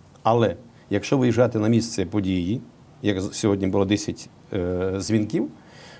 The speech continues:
то вважайте, що десь біля п'ятдесяти чоловік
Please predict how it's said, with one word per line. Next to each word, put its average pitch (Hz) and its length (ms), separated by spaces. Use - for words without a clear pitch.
то 190 420
вважайте, 131 460
що - 160
десь 127 340
біля 113 420
п'ятдесяти 143 680
чоловік 131 440